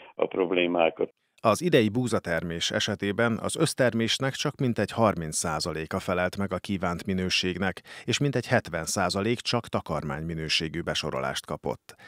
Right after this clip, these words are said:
Speaker 2: Ebben szerepet játszhat Rácz Imre szerint az is, hogy az inputanyagok drágulása miatt sok gazdálkodó takarékoskodni kezdett,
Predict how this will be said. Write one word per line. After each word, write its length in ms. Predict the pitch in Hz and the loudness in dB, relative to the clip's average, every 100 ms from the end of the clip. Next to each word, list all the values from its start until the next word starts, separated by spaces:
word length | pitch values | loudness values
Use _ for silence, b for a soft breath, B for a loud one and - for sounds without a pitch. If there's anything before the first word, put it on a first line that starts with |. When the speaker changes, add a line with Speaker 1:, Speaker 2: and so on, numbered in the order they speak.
| B B | B B
Speaker 2:
Ebben 240 | - 123 131 | -4 4 4
szerepet 400 | 120 131 117 113 | 6 4 4 4
játszhat 460 | 123 117 - 104 | 4 4 2 0
Rácz 280 | - 113 - | 2 2 2
Imre 200 | 104 104 | 0 0
szerint 360 | 107 110 113 101 | 0 0 0 0
az 180 | 104 90 | -2 -2
is, 180 | 98 | -2
hogy 160 | - 90 | -2 -2
az 160 | 78 92 | -2 0
inputanyagok 720 | 151 143 107 90 82 90 87 | 0 2 0 -2 -2 -4 -4
drágulása 680 | 98 110 95 87 85 - 92 | 0 0 2 -2 -2 -2 -2
miatt 300 | 101 110 110 | 2 2 0
sok 240 | - 85 | -2 -2
gazdálkodó 680 | 78 90 - 92 95 104 101 | -2 -2 0 0 0 0 0
takarékoskodni 1000 | 98 117 - 87 73 - 82 - 78 78 | 2 0 0 -2 -2 -6 -8 -4 -4 -4
kezdett, 540 | - 85 - 90 - | -4 -4 0 -2 -2